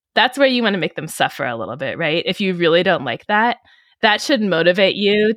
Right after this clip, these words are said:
to be okay with a little discomfort because this is a bad person, right? So just, like, the old, "Why would you say that?" you know?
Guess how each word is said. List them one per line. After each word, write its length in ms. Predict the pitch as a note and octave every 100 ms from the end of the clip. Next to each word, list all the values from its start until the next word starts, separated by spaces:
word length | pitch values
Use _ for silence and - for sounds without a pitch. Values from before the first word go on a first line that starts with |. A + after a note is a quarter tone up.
| -
to 260 | B3 G3 F3+
be 240 | F#3 F3+
okay 560 | E3+ - - E4 C#4+ B3+
with 180 | G3
a 60 | F#3+
little 180 | F3 D#3+
discomfort 800 | E3+ - F#3+ E3 - D3+ F#2 -
because 600 | F3+ G3+ D#3 D3 - -
this 200 | F#3+ E3+
is 60 | D#3
a 80 |
bad 280 | C#3+ B2 G#2
person, 320 | - - - - F3
right? 300 | F3 G3 - _ _ _ -
So 180 | B3
just, 300 | A#3 G#3+ -
like, 300 | A3 F3+ F#3 F#3
the 160 | G#3+
old, 320 | G3+ G#3+ G#3+ G3
"Why 200 | F#3 F#3
would 140 | F#3+ G#3
you 60 | F3
say 240 | - D#3+
that?" 240 | C3 C#2 - F#3+
you 120 | G3+
know? 340 | D#3 D3+ A3